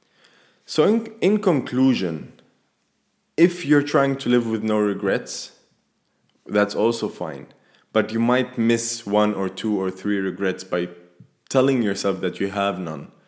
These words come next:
I did this poll on Instagram yesterday, asking if people had regrets. And it was a fifty fifty, uh, result. Fifty percent said yes and fifty percent said no.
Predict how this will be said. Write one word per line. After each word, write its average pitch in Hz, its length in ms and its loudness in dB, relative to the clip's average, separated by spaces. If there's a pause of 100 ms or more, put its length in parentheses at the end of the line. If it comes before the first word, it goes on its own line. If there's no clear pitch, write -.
(280)
I 104 120 -2
did 147 440 0
this 104 160 -2
poll 120 400 0
on 98 120 -6
Instagram 85 580 -6
yesterday, 69 520 -10 (480)
asking 101 380 -4
if 92 120 -8
people 95 240 -4
had 85 260 -8
regrets. - 520 -8 (440)
And 107 140 2
it 120 40 4
was 139 180 2
a 127 60 -4
fifty 156 300 0
fifty, 107 640 -2 (480)
uh, 90 300 -4
result. 92 580 -2 (380)
Fifty 151 220 -4
percent 120 340 -4
said 101 140 -8
yes 107 200 -2
and 92 120 -8
fifty - 240 -16
percent 92 400 -8
said 82 180 -10
no. 85 240 -8